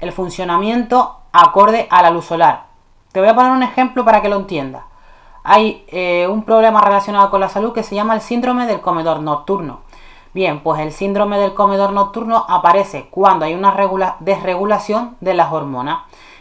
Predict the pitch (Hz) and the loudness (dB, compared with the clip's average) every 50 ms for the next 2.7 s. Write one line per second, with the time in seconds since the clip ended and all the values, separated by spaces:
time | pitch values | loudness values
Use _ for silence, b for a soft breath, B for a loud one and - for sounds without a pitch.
0 | b b b 170 180 202 208 - 240 - 240 247 247 - 254 277 294 285 - 190 | b b b -4 -4 -4 -4 -4 -2 4 4 4 4 4 2 -2 -2 -2 -4 -4
1 | 185 190 180 180 175 175 170 165 160 175 175 196 226 226 196 160 139 - - - | 0 0 0 0 2 2 2 2 2 0 -4 -4 -4 -4 -2 -4 -4 -6 -8 0
2 | - - - - - 196 214 214 - - - 139 120 - | 2 2 4 6 4 4 4 0 -4 -6 -10 -10 -10 -12